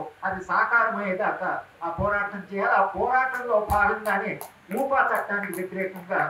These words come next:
మనం ఇవాళ ఏ పోరాటాన్ని చేస్తున్నామో ఇది విజయవంతమయ్యేదాకా ఈ పోరాటాన్ని కొనసాగించవలసిన బాధ్యత చరిత్ర మన మీద పెట్టింది. తెలంగాణ ప్రజలు మనం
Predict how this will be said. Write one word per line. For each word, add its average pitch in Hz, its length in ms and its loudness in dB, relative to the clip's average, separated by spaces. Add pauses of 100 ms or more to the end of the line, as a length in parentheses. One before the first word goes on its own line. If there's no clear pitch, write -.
(240)
మనం 190 200 0
ఇవాళ 190 260 0 (360)
ఏ 196 40 0 (120)
పోరాటాన్ని 208 580 0
చేస్తున్నామో 180 500 -2 (500)
ఇది 269 180 2 (180)
విజయవంతమయ్యేదాకా 196 1120 -2 (340)
ఈ 180 40 -4 (120)
పోరాటాన్ని 196 580 0
కొనసాగించవలసిన 165 920 -6 (140)
బాధ్యత - 380 2 (420)
చరిత్ర 220 440 -2
మన 202 180 0
మీద 160 220 -6
పెట్టింది. 175 440 -4 (320)
తెలంగాణ - 480 2 (180)
ప్రజలు 190 300 0 (720)
మనం 208 220 0